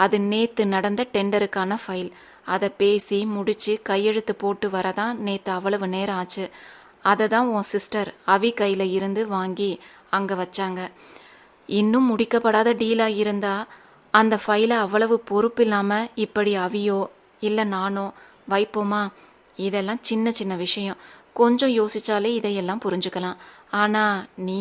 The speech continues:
எங்க என்று சலிப்பாக சொல்லியவன், "இத்தனை நாள் வாயில் டைப் அடிச்சது போதாதுன்னு இன்னைக்கு கையில வேற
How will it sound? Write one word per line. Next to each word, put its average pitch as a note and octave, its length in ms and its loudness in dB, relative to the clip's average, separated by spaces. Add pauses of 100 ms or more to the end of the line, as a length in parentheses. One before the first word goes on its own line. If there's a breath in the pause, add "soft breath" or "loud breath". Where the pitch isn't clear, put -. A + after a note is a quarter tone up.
(180)
எங்க A3 160 -4 (540 loud breath)
என்று A#3+ 340 6
சலிப்பாக A3 580 2
சொல்லியவன், G3+ 480 0 (540 loud breath)
"இத்தனை A3 420 0
நாள் G#3+ 180 0 (200)
வாயில் G3+ 420 2
டைப் G3 260 0
அடிச்சது F#3+ 380 -2
போதாதுன்னு G3 560 -2 (520 loud breath)
இன்னைக்கு G3+ 300 -2 (120)
கையில F#3+ 380 0
வேற A#3 200 2